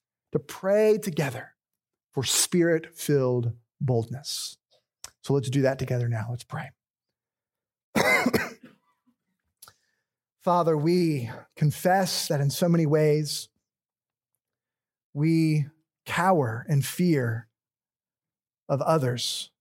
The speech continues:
when it comes to sharing the gospel. Lord, so often our life is not defined by boldness, but Father, we pray,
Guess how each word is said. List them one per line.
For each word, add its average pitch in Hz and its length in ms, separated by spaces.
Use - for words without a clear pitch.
when 151 140
it 143 80
comes 156 300
to 156 80
sharing 143 300
the 127 60
gospel. 120 580
Lord, 175 240
so 190 160
often 190 320
our 175 140
life 175 260
is 156 140
not 175 220
defined 156 420
by 143 140
boldness, 131 460
but 165 200
Father, 170 300
we 175 480
pray, 151 640